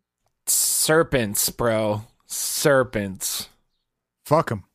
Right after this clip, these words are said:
Speaker 1: Fuck 'em.
Speaker 2: Uh, we also have thunderbirds, apparently, in this area.
Speaker 1: Let's go.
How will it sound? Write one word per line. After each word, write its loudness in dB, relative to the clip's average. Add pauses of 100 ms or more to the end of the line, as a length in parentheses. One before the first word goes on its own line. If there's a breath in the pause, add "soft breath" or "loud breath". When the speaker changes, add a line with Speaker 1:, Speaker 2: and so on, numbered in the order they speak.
(100)
Speaker 1:
Fuck 2
'em. -4 (1500)
Speaker 2:
Uh, 2
we 2
also 4
have 2
thunderbirds, 2
apparently, 0
in 0
this 0
area. 2 (260)
Speaker 1:
Let's -2
go. 6